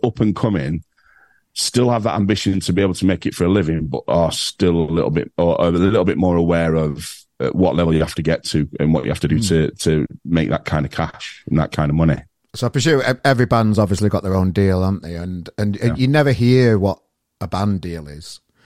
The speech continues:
Speaker 2: So there, there must be that, it must be massive discrepancies in what bands get from certain record labels all throughout the
Speaker 1: Yeah.
Speaker 2: whole industry. There, there, there won't be a
Speaker 1: Yeah.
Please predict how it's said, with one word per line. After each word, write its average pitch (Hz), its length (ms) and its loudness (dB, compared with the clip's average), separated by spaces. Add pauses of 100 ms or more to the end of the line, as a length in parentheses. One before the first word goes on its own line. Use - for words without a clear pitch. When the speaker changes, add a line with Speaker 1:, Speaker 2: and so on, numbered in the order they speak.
(240)
Speaker 2:
So 123 120 -6
there, 127 100 2
there 123 200 0
must 156 260 0
be 117 240 2 (100)
that, 123 220 -2 (300)
it - 60 -10
must 131 200 -2
be 110 80 0
massive 113 360 -2
discrepancies 101 680 -6
in 90 320 -4 (440)
what 95 280 -8
bands 95 280 -4
get 92 220 -8
from 92 160 -8
certain 92 340 -8
record 90 280 -8
labels 87 680 -10
all 95 160 -10
throughout 101 440 -4
the 113 80 0
Speaker 1:
Yeah. 104 60 2
Speaker 2:
whole 117 280 0
industry. 104 320 -2
There, 117 140 0
there, 117 240 -4
there 120 140 0
won't 120 300 2
be 113 220 0
a 101 260 -2 (720)
Speaker 1:
Yeah. 82 240 2